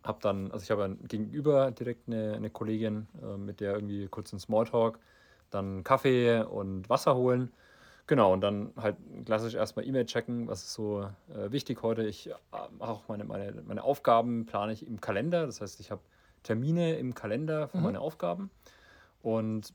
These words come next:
Speaker 1: ja, meistens dann halt irgendwelche Abstimmungen am Morgen, ähm, sei es jetzt irgendwelche wöchentlichen Abstimmungen oder wir haben ein Thema, was ich zu irgendeiner Kampagne oder zur Hausmesse oder so.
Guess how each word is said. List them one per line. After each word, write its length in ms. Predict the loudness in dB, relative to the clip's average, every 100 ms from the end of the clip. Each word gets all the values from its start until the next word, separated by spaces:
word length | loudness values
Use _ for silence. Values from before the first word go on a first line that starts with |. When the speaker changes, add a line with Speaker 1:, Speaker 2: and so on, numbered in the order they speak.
| _
Speaker 1:
ja, 200 | 0 2
meistens 360 | 2 -2 -4 -6
dann 140 | -4
halt 120 | -4
irgendwelche 440 | -6 -6 -8 -8 -10
Abstimmungen 560 | -10 -4 -2 -2 -2
am 100 | -4
Morgen, 600 | -4 -2 -2 -2 -6 -8 -10
ähm, 580 | -14 -12 -10 -10 -8 -10 -14 _ _ _ _
sei 140 | -6
es 80 | -4
jetzt 140 | -6 -10
irgendwelche 400 | -10 -8 -8 -6
wöchentlichen 580 | -4 -2 -2 -2 -4
Abstimmungen 680 | -6 -8 -8 -6 -6 -6 -8
oder 360 | -8 -8 -8 -8
wir 100 | -8
haben 140 | -10
ein 80 | -8
Thema, 560 | -8 -6 -2 -2 -2
was 140 | -4 -8
ich 240 | -12 -14
zu 100 | -10
irgendeiner 300 | -6 -6 -6
Kampagne 640 | -6 -10 -8 -6 -4 -4 -4
oder 160 | -6
zur 400 | -10 -10 -6 -6 -8 _ _ -2
Hausmesse 680 | 0 0 -4 -4 0 0
oder 140 | 0 -4
so. 240 | -4 -6